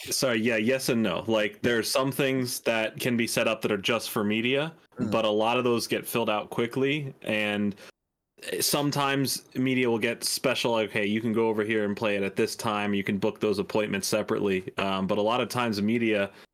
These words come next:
Speaker 1: uh, would just also be in line. When I went, it was just people waiting in line. Like, I went in twenty eighteen, and, uh,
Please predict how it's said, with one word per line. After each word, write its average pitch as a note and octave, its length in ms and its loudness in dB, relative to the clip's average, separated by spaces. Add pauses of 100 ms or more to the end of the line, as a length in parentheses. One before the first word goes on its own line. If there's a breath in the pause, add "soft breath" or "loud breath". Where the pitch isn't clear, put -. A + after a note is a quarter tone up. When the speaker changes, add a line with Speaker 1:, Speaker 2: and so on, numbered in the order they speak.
(200)
Speaker 1:
uh, G2 360 -2
would G2+ 200 -2
just - 420 -2
also A2 360 0
be G2+ 160 0
in F#2+ 100 0
line. G2 320 0
When F#2 120 0
I F#2+ 140 -2
went, F#2 220 0
it F2+ 60 0
was F#2+ 180 0
just - 320 -2
people G#2 340 0
waiting G2 320 2
in F#2 120 2
line. F#2 340 0
Like, F2+ 320 -4 (120)
I G2 140 0
went G#2 220 0
in G2 60 -2
twenty A2+ 260 0
eighteen, A2 520 0 (520)
and, G2+ 400 2
uh, F#2+ 280 2